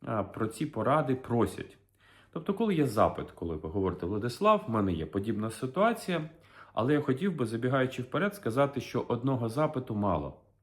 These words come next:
Тому що є багато салонів краси, барбершопів, клінік естетичної медицини,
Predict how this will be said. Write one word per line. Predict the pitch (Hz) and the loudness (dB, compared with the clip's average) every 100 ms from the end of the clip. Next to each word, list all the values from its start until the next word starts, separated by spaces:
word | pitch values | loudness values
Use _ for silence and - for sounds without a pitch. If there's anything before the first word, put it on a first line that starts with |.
| _ _ - - - | _ _ -20 -20 -8
Тому | 147 170 | -2 -2
що | - 135 - - - | 0 -2 -2 -14 -4
є | 160 | 0
багато | 147 202 220 | 4 4 2
салонів | 123 131 156 131 - | 0 0 2 2 0
краси, | 90 87 87 87 - - | -4 -4 -2 -2 -4 -12
барбершопів, | 98 127 - 92 - 85 78 160 - - _ _ _ _ _ _ _ _ - _ _ _ | -4 -4 -2 -4 -2 -4 -2 -4 -4 -14 _ _ _ _ _ _ _ _ -20 _ _ _
клінік | - 147 135 - | -4 -2 -2 -2
естетичної | 90 - - 160 - 139 | -8 -8 -4 -4 -2 -2
медицини, | 120 101 95 - 90 76 | 0 -2 -4 -4 -6 -6